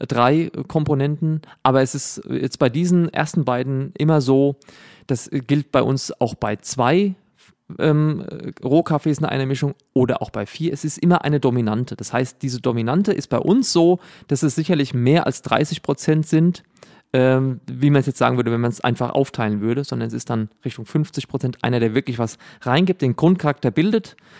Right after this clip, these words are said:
Und ich hatte es schon mal erklärt, um das ganz kurz hiermit anzureißen, jeder Rohkaffee hat in unseren Augen dann auch ein, eine Stärke,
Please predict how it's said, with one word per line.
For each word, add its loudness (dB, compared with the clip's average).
Und 0
ich -8
hatte 0
es 2
schon 0
mal 2
erklärt, -2
um 0
das 2
ganz 2
kurz 0
hiermit 0
anzureißen, -2
jeder 4
Rohkaffee 0
hat -2
in 0
unseren 2
Augen 2
dann -2
auch -2
ein, 0
eine -4
Stärke, 2